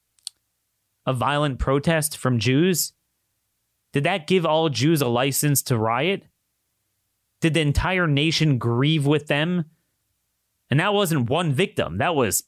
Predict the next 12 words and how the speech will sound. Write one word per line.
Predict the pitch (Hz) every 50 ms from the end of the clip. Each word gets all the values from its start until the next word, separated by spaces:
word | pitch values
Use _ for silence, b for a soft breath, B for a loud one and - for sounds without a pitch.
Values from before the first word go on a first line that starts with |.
| _ _ _ _ _ _ _ _ _ _ _ _
dozens | - 156 202 214 196 135 123 117 110
upon | 110 101 98 117 117 110 107
dozens | 107 160 196 202 190 160 123 113 110 101
upon | 107 101 113 117 117
dozens | 123 147 151 139 127 117 110
of | 107
victims. | 104 127 123 - 110 107 - - - - - _ _ _ _ _ _ _ _ _ _ _ _ _ _ _ _ _ _ _ _ _ _ _ _ _ _ _
Did | - 147
everyone | 165 175 190 160 135
grieve | 117 120 123 120 123 139 170 180 190 190 196 165
with | 170 190 190 - -
them? | 196 202 214 214 208 202 185